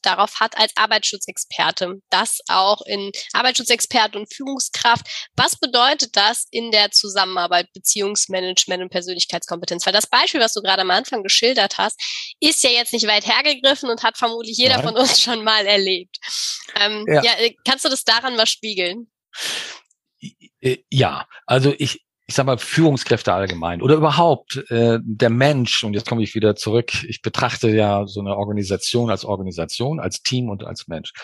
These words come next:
Speaker 2: Und der Mensch lernt ja und, und, und verfolgt, Menschen folgen Menschen und Menschen verfolgen Ziele, von denen sie überzeugt sind, dass sie richtig sind, dass sie sinnhaft sind. Oder sie, sie sich selbst stecken.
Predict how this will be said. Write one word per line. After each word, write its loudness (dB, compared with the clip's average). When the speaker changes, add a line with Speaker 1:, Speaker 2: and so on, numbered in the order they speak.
Speaker 2:
Und 0
der 4
Mensch 2
lernt 2
ja 2
und, 0
und, -4
und -2
verfolgt, 0
Menschen 0
folgen 2
Menschen -2
und 0
Menschen 0
verfolgen 0
Ziele, 4
von -2
denen 2
sie -2
überzeugt 2
sind, -4
dass 2
sie 2
richtig 2
sind, -6
dass -2
sie 2
sinnhaft 2
sind. -4
Oder 6
sie, 2
sie 4
sich -2
selbst 4
stecken. -2